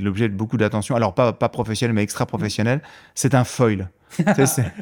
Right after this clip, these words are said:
Speaker 2: Explique un peu ce que c'est.
Speaker 1: Alors, un
Speaker 2: C'est pas
Speaker 1: foil,
Speaker 2: ce que c'est,
Speaker 1: c'est,
Speaker 2: un foil.
Speaker 1: euh, ce sont ces petits appendices, enfin, ces grands appendices d'ailleurs maintenant, euh, qu'on met sous des planches,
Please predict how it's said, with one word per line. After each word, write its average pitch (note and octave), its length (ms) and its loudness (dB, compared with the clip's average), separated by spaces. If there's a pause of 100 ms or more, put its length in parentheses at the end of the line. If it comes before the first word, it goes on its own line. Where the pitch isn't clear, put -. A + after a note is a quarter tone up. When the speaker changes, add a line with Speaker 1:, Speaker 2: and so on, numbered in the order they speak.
(340)
Speaker 2:
Explique F#3+ 340 -2
un F#3+ 80 2
peu F#3 140 -2
ce E3+ 60 -6
que F3 80 -2
c'est. D#3+ 180 0
Speaker 1:
Alors, A2+ 180 4
un A#2+ 100 4
Speaker 2:
C'est - 80 0
pas D#3+ 80 6
Speaker 1:
foil, F3 140 6
Speaker 2:
ce E3 60 -4
que - 40 -
c'est, D3+ 140 4
Speaker 1:
c'est, C#3 80 8
Speaker 2:
un A#2+ 140 6
foil. A2 100 4
Speaker 1:
euh, - 40 -8 (200)
ce - 120 0
sont D#3 140 6
ces C3+ 160 4
petits C3 240 4
appendices, C3+ 580 2
enfin, G#2+ 160 -2
ces G2+ 140 -2
grands A#2+ 280 4
appendices A2 360 0
d'ailleurs A#2+ 240 2
maintenant, B2+ 340 2 (380)
euh, G#2+ 400 4
qu'on A#2+ 160 0
met C3 140 6
sous C3 160 -4
des A#2 100 4
planches, C#3+ 460 0